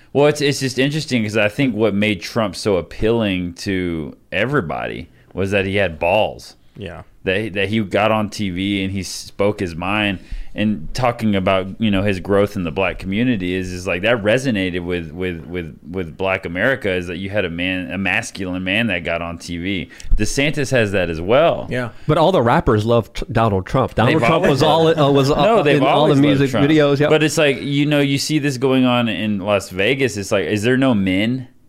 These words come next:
Speaker 1: Is
Speaker 2: Yeah.
Speaker 1: there no, I mean, like, who do we have in the Senate right now? I mean, y-, you know, you see these little clips where it's like, "Oh, Ted Cruz roasts so-and-so," or whatever, but it's like, no, like,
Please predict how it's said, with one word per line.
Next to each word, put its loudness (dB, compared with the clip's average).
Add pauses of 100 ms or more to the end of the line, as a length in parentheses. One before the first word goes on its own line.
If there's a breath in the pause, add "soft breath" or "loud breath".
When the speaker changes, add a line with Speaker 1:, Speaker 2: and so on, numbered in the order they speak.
(140)
Speaker 1:
Is -2
Speaker 2:
Yeah. 2
Speaker 1:
there 2
no, 0
I -2
mean, 2
like, 0
who 2
do 4
we 2
have 0
in 0
the -2
Senate 0
right -2
now? -6 (520 soft breath)
I -4
mean, 4
y-, -4
you -2
know, 2
you 0
see -2
these -2
little 2
clips -2
where -2
it's -4
like, 0
"Oh, 0
Ted -2
Cruz -2
roasts 0
so-and-so," -2
or 0
whatever, 2
but -2
it's -6
like, -2 (300 soft breath)
no, 2
like, 2